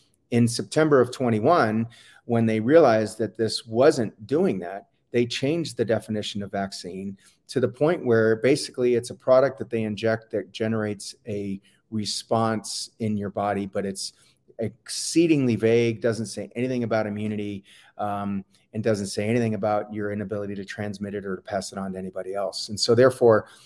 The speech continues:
you know, it, it's weaponizing our, uh, language, um, to their benefit. Um, and, you know, you change the definition to something,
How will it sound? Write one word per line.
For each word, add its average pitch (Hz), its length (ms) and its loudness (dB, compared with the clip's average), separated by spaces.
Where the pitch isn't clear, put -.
you 110 100 -2
know, 107 140 0
it, 107 160 -2
it's - 320 -4
weaponizing 107 1000 0
our, 104 440 -2
uh, 104 240 -4
language, 101 760 -4
um, 104 320 -4
to - 180 -4
their 117 140 2
benefit. 123 480 -4
Um, 101 540 -6
and, 101 480 -6
you 113 140 -4
know, 98 60 -4
you 101 120 -6
change 127 300 -2
the 113 60 -4
definition 117 500 0
to 101 80 -4
something, 110 500 -4